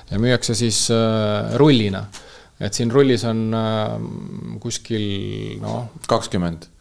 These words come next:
Speaker 1: natuke vähem tegelikult,
Speaker 2: Jah, jah.
Speaker 1: vähem, jah, mingi, mingi seitseteist,
Speaker 2: Kuusteist.
Speaker 1: kaheksateist, või noh, seitseteist, jah, seitseteist, seitsmeteistkümne reketi jagu, et, et,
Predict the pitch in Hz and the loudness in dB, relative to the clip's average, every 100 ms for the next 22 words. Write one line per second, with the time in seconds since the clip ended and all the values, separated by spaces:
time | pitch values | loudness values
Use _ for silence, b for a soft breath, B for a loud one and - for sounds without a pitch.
0 | - 160 147 127 127 117 98 98 95 92 | -6 -2 0 2 2 2 0 -2 -2 -4
1 | 90 - 90 117 104 104 107 110 104 107 | -6 -10 -2 -2 -2 -4 -6 -6 -6 -8
2 | 98 - 113 104 104 101 156 - 117 107 | -8 -8 -8 -6 -8 -10 -12 -6 -2 0
3 | 110 104 120 120 - 101 104 104 - 131 | -2 0 2 2 -2 -6 -8 -8 -6 0
4 | 135 135 135 127 110 - - 151 160 165 | 2 4 4 2 0 0 -2 0 2 2
5 | 147 123 113 - B B B - 165 - | 2 2 2 -2 B B B 4 4 6
6 | 143 165 170 - 117 110 139 - - 120 | 6 6 6 2 0 2 2 2 2 4
7 | 123 110 98 98 B B B B B - | 6 6 2 0 B B B B B -2
8 | - 113 | 2 2